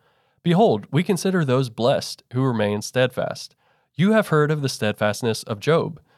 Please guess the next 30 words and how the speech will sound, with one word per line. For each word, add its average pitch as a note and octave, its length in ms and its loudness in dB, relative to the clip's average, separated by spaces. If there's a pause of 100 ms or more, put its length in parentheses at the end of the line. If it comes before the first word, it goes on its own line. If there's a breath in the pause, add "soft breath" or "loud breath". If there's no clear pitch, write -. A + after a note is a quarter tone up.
(180)
and B2 160 0
you C#3+ 120 2
have E3+ 200 0
seen A#2 320 -2
the A2 80 -8
purpose - 460 -4
of A2 180 -8
the A2 80 -4
Lord, A2+ 380 0 (340)
how C3 160 2
the B2 100 0
Lord C3+ 360 2
is A2 120 -8
compassionate A#2 720 -2
and A#2 140 -6
merciful. - 520 -6 (600)
But F3 100 4
above F3 320 4
all, A#2+ 280 6
my G#2 180 -2
brothers, G#2+ 460 0 (160)
do C#3 120 2
not D#3 220 2
swear, B2 460 0 (160)
either B2+ 240 0
by A2+ 160 6
heaven C#3+ 380 0 (120)
or B2 140 2
by A2+ 180 6
earth, - 380 0